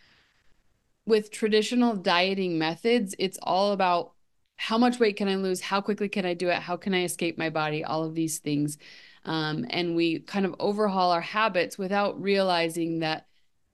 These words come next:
the goal here is most importantly, you being able to show up as the woman that you want to show up as. And that's a health first approach. What are you doing to support your body in being able to show up in that way?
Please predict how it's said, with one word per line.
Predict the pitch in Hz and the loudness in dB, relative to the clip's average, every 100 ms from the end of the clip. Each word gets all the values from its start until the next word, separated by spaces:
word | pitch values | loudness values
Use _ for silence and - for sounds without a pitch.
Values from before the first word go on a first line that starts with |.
| _ - | _ -2
the | 202 | -2
goal | 196 214 226 240 | 4 6 6 6
here | 208 190 180 180 - - | 4 2 2 -2 -6 -4
is | 180 175 | -4 -2
most | 175 180 185 226 240 | -2 0 2 2 0
importantly, | 185 160 - 165 214 233 247 254 - - | -4 -4 -2 -2 -2 0 0 -2 -10 -18
you | - 170 208 | -10 0 0
being | 202 202 185 | 2 2 2
able | 170 165 | 0 0
to | 160 | -2
show | - 170 | 0 -2
up | 160 156 | 0 -2
as | 147 | -4
the | 151 | -2
woman | 147 147 147 | 0 0 0
that | - | -4
you | 135 143 | -2 -2
want | 143 135 - - | -2 -6 -10 -12
to | 151 | -10
show | - - | -8 -8
up | - - | -10 -14
as. | - - - _ _ _ _ _ - | -14 -16 -18 _ _ _ _ _ -4
And | 196 | 0
that's | 226 240 | 0 0
a | 226 | 0
health | 190 180 190 190 - - - | 0 -4 0 0 -4 -20 -6
first | 160 160 156 - - _ _ - | -4 -2 -4 -8 -12 _ _ -6
approach. | 160 147 180 147 - - - _ _ _ - | -6 -4 -4 -4 -6 -14 -16 _ _ _ 0
What | 190 | 4
are | 226 | 4
you | 262 254 | 4 2
doing | 185 190 190 175 | 2 0 0 -2
to | 165 | -2
support | - 190 147 - - 190 240 | 0 0 -4 -6 0 2 2
your | - 185 170 | 2 0 0
body | 156 151 175 247 294 | 0 0 0 0 0
in | 190 170 | 0 -4
being | 151 196 208 | -2 0 2
able | 196 175 | 0 0
to | 165 | -2
show | 156 - - 175 170 | -2 -4 0 2 2
up | 160 160 | 0 -2
in | 165 160 | -6 -4
that | 147 - | -4 -6
way? | 131 - - | -8 -12 -14